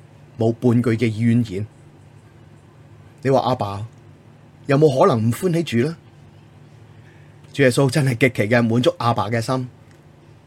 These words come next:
好寶貴啊！主係真正嘅人，佢係漸漸長大，經歷人生。佢唔係用神蹟嚟幫助自己，佢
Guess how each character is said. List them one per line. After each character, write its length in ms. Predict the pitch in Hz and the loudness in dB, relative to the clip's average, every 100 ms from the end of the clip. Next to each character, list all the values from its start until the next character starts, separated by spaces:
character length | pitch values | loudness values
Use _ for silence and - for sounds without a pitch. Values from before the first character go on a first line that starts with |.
| - - - - - - - - - | -20 -20 -20 -20 -20 -20 -20 -20 -6
好 80 | 131 | 0
寶 100 | 131 | 2
貴 320 | 139 127 117 | 2 0 0
啊！ 160 | 110 98 - - - - - - - - | -2 -6 -20 -20 -20 -20 -20 -20 -20 -20
主 100 | - | -2
係 120 | 151 127 | 2 2
真 240 | 160 151 | 2 0
正 140 | 139 | 0
嘅 140 | 123 120 | 0 0
人， 200 | 104 92 98 - - - - - - - | -2 -10 -16 -20 -20 -20 -20 -20 -20 -20
佢 120 | - 147 | 0 0
係 100 | 123 | 2
漸 280 | 131 120 | 2 0
漸 160 | 123 123 | 2 0
長 240 | 120 113 | 0 -2
大， 220 | 143 107 104 - - - - - - | -2 -4 -6 -14 -20 -20 -20 -20 -8
經 160 | 160 | -4
歷 80 | 147 - | -4 -4
人 180 | 95 | -10
生。 260 | 101 139 131 - - - - - - - - - - | -8 -8 -8 -14 -20 -20 -20 -20 -20 -20 -20 -20 2
佢 120 | 156 | 2
唔 120 | 131 | 4
係 120 | 131 | 2
用 200 | 131 139 | 2 0
神 260 | 135 107 120 | -2 -4 -2
蹟 120 | - | -2
嚟 140 | 113 107 | -4 -2
幫 180 | - | -2
助 160 | 175 120 | 0 -2
自 100 | 117 | -2
己， 60 | 117 | -4
佢 240 | 98 123 | -4 -6